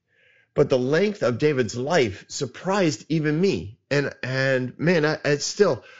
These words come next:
I remember the first time, uh, you know, I was, I was thinking about doing this. This was a covid project, right? I'd been told m-,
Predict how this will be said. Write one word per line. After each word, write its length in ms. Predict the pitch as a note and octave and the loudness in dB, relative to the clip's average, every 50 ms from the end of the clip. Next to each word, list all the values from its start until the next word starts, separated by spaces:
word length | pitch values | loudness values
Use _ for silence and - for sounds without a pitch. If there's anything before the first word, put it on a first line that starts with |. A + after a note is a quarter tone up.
| - - | -2 2
I 60 | - | 4
remember 300 | D#3+ F3+ F#3+ G3 F#3+ F#3 | 4 4 4 2 0 0
the 100 | D#3 C#3 | 0 -2
first 340 | - - F#3+ F#3+ - - - | -2 0 0 0 0 -2 -4
time, 380 | E3+ D#3+ D#3 D3 D3 D3 - - - - - - - _ _ _ - - | -2 0 0 0 0 0 -4 -10 -18 -20 -20 -20 -20 _ _ _ -8 -2
uh, 480 | B2 B2 A#2+ A2+ A2 G#2+ G#2 G2+ G#2 - | 0 2 2 2 2 2 0 0 -2 -4
you 160 | - - A#2 A2+ | -4 -4 -2 0
know, 140 | A2+ A2 | 0 0
I 120 | G2+ G2 G#2 | 0 0 -2
was, 280 | G#2 G2 F#2+ - - - - | -2 -4 -6 -10 -12 -10 -6
I 80 | G2 G#2 | -4 -2
was 240 | G2+ G2+ F#2 F#2+ | -2 -2 -4 -6
thinking 320 | - _ - C#3 D3 B2+ B2 | -10 _ -4 -2 -2 0 0
about 240 | A2+ A#2 A2 G2+ G2 | 0 2 2 0 2
doing 220 | A2+ A2+ A2+ A2 | 0 0 2 2
this. 180 | A2 G#2+ G#2 G2 | 0 0 -2 -2
This 160 | B2+ B2+ A2+ | -4 -6 -6
was 160 | B2 A#2+ G#2 | -6 -6 -4
a 80 | G#2+ F#2 | -4 -6
covid 460 | - - C#3+ C#3 C3 A2+ G#2+ F2+ F#2 | -4 -2 0 0 0 0 -2 -6 -6
project, 500 | - B2 A2+ G#2 F2+ F2+ F2 E2 - - | -2 -2 0 0 0 -4 -6 -8 -8 -8
right? 300 | - G2 F#2+ G2+ F#2+ - _ _ _ - G#2+ | -4 -2 -2 -2 -4 -8 _ _ _ -4 0
I'd 180 | G#2+ A2 G#2+ | 0 0 0
been 140 | A2+ A2 G2+ | 0 -2 -2
told 260 | - C3 B2+ A#2+ G#2+ | -2 0 0 0 0
m-, 260 | G2+ G#2+ A2 A2+ - | -2 -4 -6 -8 -8